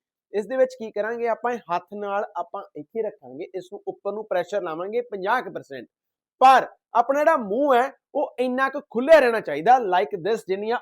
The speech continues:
ਉਂਗਲ ਆਪਾਂ ਮੂੰਹ 'ਚ ਪਾਵਾਂਗੇ ਏਦਾਂ ਕਰਕੇ, ਔਰ ਇੱਥੇ ਆਪਾਂ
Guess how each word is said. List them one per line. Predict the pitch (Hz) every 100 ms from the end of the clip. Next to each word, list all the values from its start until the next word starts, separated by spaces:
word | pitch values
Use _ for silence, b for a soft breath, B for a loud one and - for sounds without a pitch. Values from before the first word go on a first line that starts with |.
| -
ਉਂਗਲ | 196 190 180
ਆਪਾਂ | 170 190
ਮੂੰਹ | 175 202
'ਚ | 156
ਪਾਵਾਂਗੇ | 143 151 165
ਏਦਾਂ | - - 165 147 131
ਕਰਕੇ, | 117 - 92 _ _ _ 170
ਔਰ | 190 -
ਇੱਥੇ | 180 - 247
ਆਪਾਂ | 226 220 240